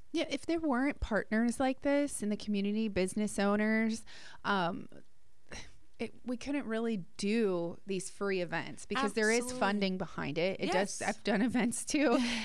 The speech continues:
Speaker 2: <laughs>
Speaker 1: at Community Maritime Park at the amphitheater, and yeah, it, you, it, the city also has to pay to turn on the electricity and run the electricity for the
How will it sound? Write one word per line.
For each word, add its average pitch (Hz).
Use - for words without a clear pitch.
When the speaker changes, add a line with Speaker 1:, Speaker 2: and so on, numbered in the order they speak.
Speaker 2:
<laughs> 214
Speaker 1:
at 240
Community 220
Maritime 190
Park 185
at 185
the 202
amphitheater, 190
and 202
yeah, 330
it, 214
you, 233
it, 202
the 208
city 254
also 214
has 202
to 202
pay 214
to 196
turn -
on 190
the 226
electricity 294
and 165
run 165
the 196
electricity 240
for 226
the 214